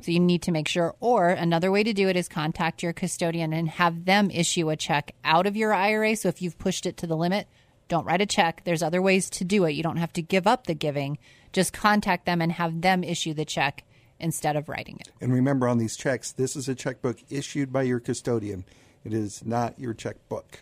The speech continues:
Speaker 1: Correct. So don't, again, we go back to, don't take possession and then write the check. Write it directly from your I R A. And also some clearing firms, and we've noticed this with the new one we're using, they don't allow time to cover. So make sure there's cash available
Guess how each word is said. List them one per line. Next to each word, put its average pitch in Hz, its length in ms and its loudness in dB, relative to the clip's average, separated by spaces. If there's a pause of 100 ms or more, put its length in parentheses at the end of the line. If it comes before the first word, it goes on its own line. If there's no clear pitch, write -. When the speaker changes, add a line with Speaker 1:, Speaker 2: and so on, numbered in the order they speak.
(140)
Speaker 1:
Correct. - 560 -6
So 175 160 0
don't, 180 280 2 (140)
again, 185 300 -4
we 160 80 -10
go 160 100 -2
back 180 200 2
to, 156 100 -12
don't 170 240 -4
take 240 200 -2
possession 220 460 2
and 185 120 2
then 202 120 4
write 202 180 4
the 196 60 -6
check. 175 300 2
Write 175 240 0
it 165 100 -8
directly 170 420 -4
from 165 220 -8
your 156 140 -6
I 160 160 0
R 165 80 2
A. 180 140 2 (340)
And 208 100 2
also 220 360 4
some 226 360 4
clearing 240 400 2
firms, 185 320 0
and 175 140 0
we've 180 140 0
noticed 185 300 0
this 190 200 -4
with 185 140 0 (180)
the 208 80 0
new 220 240 6
one 185 180 2
we're 165 100 0
using, 156 380 -4
they 170 140 0
don't 170 180 0
allow 175 280 2
time 175 400 -2
to 170 60 0
cover. 185 400 2
So 180 160 0
make 180 220 2
sure 196 160 0
there's 175 180 0
cash 165 320 0
available 160 560 -4